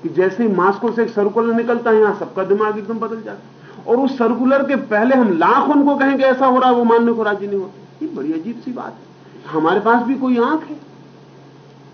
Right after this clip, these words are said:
अगर पचास साल का मास्को और हिंदुस्तान की कम्युनिस्ट पार्टी के संबंधों का पूरा इतिहास देखें, तो मैं नहीं समझता कि आपके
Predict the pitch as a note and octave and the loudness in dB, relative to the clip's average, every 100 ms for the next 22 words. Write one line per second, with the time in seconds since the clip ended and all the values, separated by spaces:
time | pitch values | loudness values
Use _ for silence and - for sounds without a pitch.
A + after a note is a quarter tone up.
0 | - D3 F#3 C4 - G3 F#3+ A#3 C4+ - | -8 -4 0 0 0 -4 0 0 0 -2
1 | G#3 G#3+ G#3+ B3 B3+ F#3+ D#3+ F#3 G#3+ - | 0 0 0 2 2 2 0 0 0 -2
2 | B3 A3+ A3 G#3+ G#3 G3+ G3+ F#3 F3+ F3 | -2 0 0 -2 -4 -2 -2 -4 -6 -6
3 | E3 - E3 D#3 D#3+ D#3+ D3 C#3+ C#3+ C#3+ | -8 -8 -8 -6 -6 -6 -6 -6 -4 -4
4 | C#3+ C#3 C3+ C3+ C3 B2+ B2+ B2 B2 A2+ | -4 -6 -8 -8 -8 -8 -10 -12 -12 -10
5 | B2 B2 F3 - - - C3 B2+ D3+ E3+ | -12 -10 -14 -16 -20 -20 -8 -4 -2 -4
6 | B2+ B2 C3+ - D#3 D3+ C3+ A2+ C3 B2+ | -6 -8 -10 -10 -12 -10 -10 -8 -10 -12
7 | - A#2+ | -14 -14